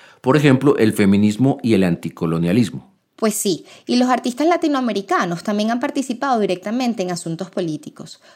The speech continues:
Speaker 2: Por ejemplo, en el caso de Puerto Rico, Bad Bunny, Residente y Ricky Martin se unieron en dos mil diecinueve a las protestas contra su gobernador, Ricardo Rosselló.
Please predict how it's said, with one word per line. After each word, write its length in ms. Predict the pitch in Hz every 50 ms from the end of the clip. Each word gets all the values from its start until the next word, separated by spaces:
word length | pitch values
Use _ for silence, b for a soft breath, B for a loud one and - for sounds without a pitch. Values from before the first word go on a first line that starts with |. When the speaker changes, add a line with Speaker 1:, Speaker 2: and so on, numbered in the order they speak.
| b b
Speaker 2:
Por 140 | - 185 170
ejemplo, 500 | 165 170 233 247 208 170 170 170 180 196 b b b b
en 160 | 240 233 233
el 140 | 226 226 226
caso 300 | 247 247 247 - 339 349
de 120 | 320 285
Puerto 280 | - 208 180 175 - -
Rico, 460 | - 226 247 226 - - 175 185 - b b b b b
Bad 240 | 180 185 175 175
Bunny, 360 | 170 190 233 226 202 180 160 -
Residente 540 | - 185 175 - - 185 180 180 180 180 254
y 20 |
Ricky 260 | 247 277 247 262 226
Martin 520 | 220 262 285 226 - - - 185 196 214 - _
se 200 | - - - 240
unieron 420 | 226 240 254 277 285 294 330 349
en 100 | 359 320
dos 140 | 247 233 220
mil 140 | 220 220 220
diecinueve 520 | 247 285 - - 233 214 226 254 277 320 -
a 80 | - 226
las 160 | 202 185 -
protestas 560 | - - 175 175 - 240 247 247 - 311 294
contra 260 | - 254 233 - 202
su 140 | 196 - 190
gobernador, 680 | 180 175 170 170 165 165 165 160 175 226 254 202 175 - - -
Ricardo 580 | - 190 190 - - 240 269 285 294 330 339 339 -
Rosselló. 580 | 208 190 180 - 170 151 151 160 139 - -